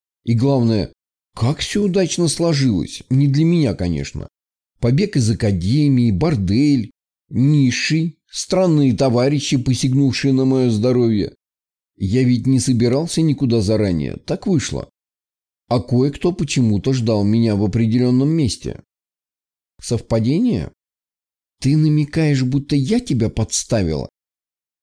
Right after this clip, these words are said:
Юсупова ещё раз дёрнула руку, но я держал крепко. "Намекаю? Да ни в коем случае, прямо говорю. А ещё на днях застал весьма увлекательный разговор.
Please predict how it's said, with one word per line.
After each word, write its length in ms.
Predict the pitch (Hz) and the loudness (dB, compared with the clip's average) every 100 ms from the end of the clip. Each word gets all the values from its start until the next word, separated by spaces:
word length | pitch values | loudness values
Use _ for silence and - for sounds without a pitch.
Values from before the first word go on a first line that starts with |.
| _ _ | _ _
Юсупова 600 | 110 135 151 226 180 170 | 0 0 2 0 2 4
ещё 320 | 156 143 170 | 2 2 2
раз 180 | 147 123 | 2 2
дёрнула 520 | 110 147 135 135 139 | 2 2 2 2 2
руку, 260 | 143 170 131 | 0 0 0
но 100 | 117 | 2
я 180 | 113 131 | 2 2
держал 420 | 123 110 123 120 | 2 0 0 0
крепко. 420 | 110 98 - - - _ _ _ _ _ | 0 -2 -4 -14 -16 _ _ _ _ _
"Намекаю? 1000 | 85 120 123 120 117 90 127 196 254 220 - _ _ _ _ _ _ _ | 0 2 4 4 2 2 0 2 0 -4 -8 _ _ _ _ _ _ _
Да 200 | 107 165 | -2 2
ни 120 | 196 | 2
в 80 | 170 | 0
коем 320 | - 185 180 | 0 0 0
случае, 480 | 160 147 107 92 87 | 0 0 0 0 -2
прямо 420 | - 160 180 127 | 0 0 2 2
говорю. 520 | 95 107 135 131 76 - _ _ _ _ _ _ | 0 0 0 0 -4 -10 _ _ _ _ _ _
А 140 | 127 | -2
ещё 540 | 156 - 240 226 180 - | 0 0 0 0 0 -2
на 160 | 143 143 | 0 0
днях 360 | 135 180 143 | 0 0 2
застал 480 | 107 143 - 160 143 | 2 0 0 0 2
весьма 340 | 127 151 170 | 2 0 0
увлекательный 760 | 160 135 131 147 135 131 127 131 | 2 2 2 0 0 2 2 2
разговор. 760 | 127 131 113 127 139 98 - | 2 0 0 0 0 -2 -4